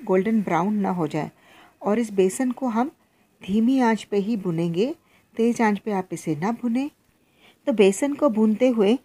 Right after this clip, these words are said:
हमें दो मिनट हो गया है और आप देख सकते हैं बेसन का कलर एकदम गोल्डन हो गया है।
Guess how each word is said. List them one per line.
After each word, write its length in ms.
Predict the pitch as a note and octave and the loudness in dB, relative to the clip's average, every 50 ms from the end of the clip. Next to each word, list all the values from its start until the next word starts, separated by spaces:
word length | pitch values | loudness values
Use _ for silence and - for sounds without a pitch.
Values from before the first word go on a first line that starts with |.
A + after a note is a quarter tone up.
| _ _ - _ _ - | _ _ -20 _ _ -2
हमें 240 | A#3+ A#3 A#3 C4+ B3+ | 2 4 4 4 2
दो 160 | G3 G#3+ A3+ C4 | 2 2 2 2
मिनट 340 | C4+ B3+ A3 G3+ G3+ F#3+ G3 | 4 2 2 2 0 0 0
हो 120 | F#3+ F3+ | -2 0
गया 220 | E3 E3+ F3+ F#3+ G3 | 2 2 2 2 2
है 220 | F#3+ G#3 B3+ F4+ - - _ - - _ _ _ | 2 0 0 -2 -4 -10 _ -20 -20 _ _ _
और 120 | G#3 G#3 G#3 | -2 0 0
आप 120 | G3 F#3+ F3 | 0 0 2
देख 200 | G3+ A3 A#3 - | 0 0 0 0
सकते 280 | - B3+ - - C4+ | -4 -8 -6 -4 -4
हैं 120 | C#4 C4 F#3+ | -2 0 2
बेसन 320 | F3 F3 E3+ - B3 A3+ | 4 2 2 2 0 -2
का 140 | A3 - A#3+ A3+ | -2 -2 -4 -4
कलर 320 | - G3 F#3 G3+ B3 C#4 - _ _ _ _ _ _ - | 0 2 2 4 2 2 -2 _ _ _ _ _ _ -6
एकदम 380 | G#3+ G#3 - - C4+ C#4 C4 A3 | -6 -4 -4 -2 -2 -2 -2 0
गोल्डन 380 | - F3 E3+ E3 G#3+ A#3+ A3+ | 0 0 0 2 2 2 2
हो 140 | A3+ A#3 G#3+ | 2 0 0
गया 180 | - A3+ A3+ A#3 | 0 0 0 0
है। 200 | G#3+ A#3+ B3 | 0 -2 -4